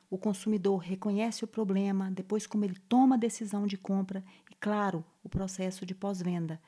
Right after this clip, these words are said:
Todas essas etapas sendo bem mapeadas e, claro, avaliadas de uma forma cuidadosa, podem te ajudar a encontrar maneiras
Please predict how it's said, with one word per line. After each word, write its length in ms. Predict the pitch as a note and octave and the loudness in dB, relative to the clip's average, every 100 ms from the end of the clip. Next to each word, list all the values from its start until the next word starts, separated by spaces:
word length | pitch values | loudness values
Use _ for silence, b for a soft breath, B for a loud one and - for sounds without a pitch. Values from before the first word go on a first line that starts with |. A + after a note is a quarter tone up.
| b b b | b b b
Todas 340 | A3+ A#3 A#3 | 2 2 2
essas 300 | A3+ G#3 F#3 | 0 -2 -4
etapas 540 | F3+ F3+ G#3 G#3 G3 F3 | -4 -4 -2 -2 -4 -8
sendo 260 | - G3 | -4 -2
bem 320 | F#3+ E3+ G#3+ A#3 | -2 0 4 6
mapeadas 880 | G#3+ G3 F3+ E3+ G3 F3+ F3 - B B B _ | 4 0 -6 -4 -4 -6 -8 -12 B B B _
e, 300 | G3+ A3 G#3+ B B | -2 0 -2 B B
claro, 440 | - G#3+ G#3+ F3+ - | -2 0 0 0 -4
avaliadas 840 | F3 F#3 G3 G3 G#3+ A#3 F3 E3 - | -8 -4 -2 0 0 -2 -2 -8 -4
de 120 | F#3 | 0
uma 140 | G3 | 0
forma 380 | F#3+ G3+ F#3 F#3 | 0 -2 -2 -2
cuidadosa, 920 | - B3 A#3+ G3 E3+ G3 A3 F3 E3+ B B B _ - | -2 0 0 0 0 2 2 0 -6 B B B _ -2
podem 300 | B3 C4 B3+ | 2 4 2
te 120 | B3 | 2
ajudar 680 | A#3+ A#3+ F#3 F#3 F#3+ F#3+ - | 0 0 0 0 -2 -8 -10
a 120 | G3+ | -2
encontrar 580 | A3 A3+ A#3+ A3+ G#3+ A#3+ | -2 0 -2 0 -2 0
maneiras 640 | A#3 B3 G#3+ G#3+ G#3+ G#3+ | 2 4 4 2 -2 -8